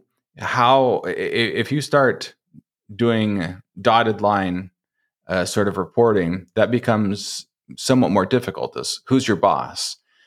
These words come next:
Who, who helps you? Who, who makes sure that you're doing those best practices once again? So that dotted line, if, if your boss tells you to do something,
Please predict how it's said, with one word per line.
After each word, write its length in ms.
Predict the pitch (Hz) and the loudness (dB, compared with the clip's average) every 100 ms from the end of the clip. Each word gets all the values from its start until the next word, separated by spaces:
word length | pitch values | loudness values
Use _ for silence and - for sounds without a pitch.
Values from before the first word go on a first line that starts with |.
| _ _ | _ _
Who, 760 | - 127 127 127 104 - - - _ | -4 2 4 4 2 -4 -12 -16 _
who 240 | - 143 | -2 0
helps 400 | 113 123 120 - | 2 2 0 0
you? 160 | 117 110 | 0 2
Who, 340 | - 110 - - | 0 -4 -4 -16
who 240 | - 120 | -6 0
makes 260 | 123 110 - | 2 0 0
sure 220 | 113 107 | 0 2
that 140 | 95 | 0
you're 140 | 87 90 | -2 -2
doing 280 | 98 95 87 | 0 0 0
those 220 | 76 - | -2 0
best 260 | 82 80 | 0 0
practices 540 | 90 82 - - 80 - | -2 -2 -4 -8 -6 -4
once 240 | 64 - | -4 -4
again? 340 | 67 62 - - _ _ _ _ _ _ - | -6 -8 -10 -20 _ _ _ _ _ _ -6
So 400 | - 95 92 92 | 0 2 2 2
that 320 | 95 78 78 | 2 2 2
dotted 360 | 110 117 101 | 2 2 2
line, 360 | 117 131 117 107 | 2 4 4 0
if, 300 | - - - - | -2 -4 -10 -6
if 240 | 95 - | -6 0
your 280 | 107 107 - | 2 2 0
boss 680 | 107 101 107 107 - - - - | 2 4 2 -2 -8 -12 -16 -4
tells 340 | 113 107 107 | 0 2 0
you 280 | 107 101 87 | -2 0 -2
to 120 | - | -4
do 140 | 87 123 | -2 0
something, 560 | 123 107 110 123 139 | 2 0 0 -2 -4